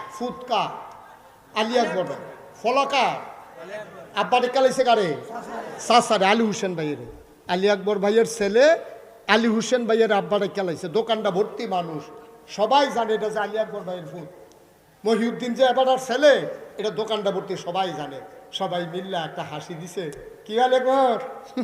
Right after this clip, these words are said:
সবাই মিল্লা যখন হাসি দিছে, উনি লজ্জায় মাথাটা নোয়াইয়া আস্তে করে বাড়ির দিকে রওনা দিছে। আরে, তে ছোটবেলায় যখন জন্ম হইছে, তে তারিখের আগে দুনিয়ায় তাল্লায় লই আইছে।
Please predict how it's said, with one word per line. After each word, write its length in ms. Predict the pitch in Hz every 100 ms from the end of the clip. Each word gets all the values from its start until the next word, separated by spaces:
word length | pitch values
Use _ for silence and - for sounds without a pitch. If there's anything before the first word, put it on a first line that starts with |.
| - 247 - - - - - - - - - - - -
সবাই 300 | 226 233 247
মিল্লা 300 | 226 233 240
যখন 200 | 214 175
হাসি 260 | 160 180
দিছে, 220 | 208 233 196
উনি 140 | 170
লজ্জায় 640 | 147 180 294 - 233 180 135 - - -
মাথাটা 440 | 170 170 170 165 156
নোয়াইয়া 520 | 147 175 202 190 147 - - - -
আস্তে 640 | 185 - - 220 214 180 139
করে 160 | 165
বাড়ির 280 | 151 156 160 156
দিকে 180 | 151 151
রওনা 300 | 147 151 160
দিছে। 380 | 147 143 - 139 - - - -
আরে, 400 | 147 160 170 143 - - - - _ -
তে 100 | 302 -
ছোটবেলায় 540 | 196 277 262 202 139 110 - - 170
যখন 220 | 170 185
জন্ম 320 | 165 220 208
হইছে, 300 | 175 - 160 123 - - - -
তে 100 | 190
তারিখের 540 | 202 214 190 - 180
আগে 280 | 175 180 180 151
দুনিয়ায় 280 | 175 190 180
তাল্লায় 280 | 165 170 151
লই 200 | 165 185
আইছে। 320 | 175 -